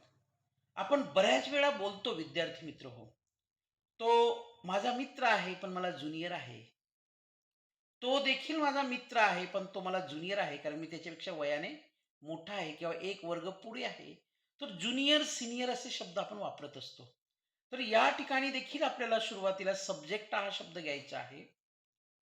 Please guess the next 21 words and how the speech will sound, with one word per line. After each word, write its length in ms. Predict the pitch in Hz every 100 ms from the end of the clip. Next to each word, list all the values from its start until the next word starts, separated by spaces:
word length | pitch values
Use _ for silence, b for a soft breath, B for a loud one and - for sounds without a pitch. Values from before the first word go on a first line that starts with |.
| _ _
म्हणजे 140 | 180 196
सब्जेक्ट 600 | - - - 254 - 247
म्हणजे 220 | 233 233
कर्ता 420 | - 175 - 220
घ्यायचा 400 | 185 156 - 139
आहे. 280 | 120 139 214 _ _ _ _ _ _
एचव्ही 420 | 220 226 247 294
म्हणजे 360 | 285 254 262 -
am, 240 | 214 226
is, 340 | 233 233 226 220
are, 140 | 220 190
was, 340 | 196 196 190
were 120 | 196
पैकी 600 | 196 180 - 180 175 - - 135
जे 180 | 185
असेल 400 | 175 165 180 165
ते 60 | 190
घ्यायचं 380 | 165 139 127 135
आहे. 440 | 120 131 160 - _ _ _ _ _
त्याच्यानंतर 460 | 202 294 285 294 254
junior 640 | 160 175 233 269 285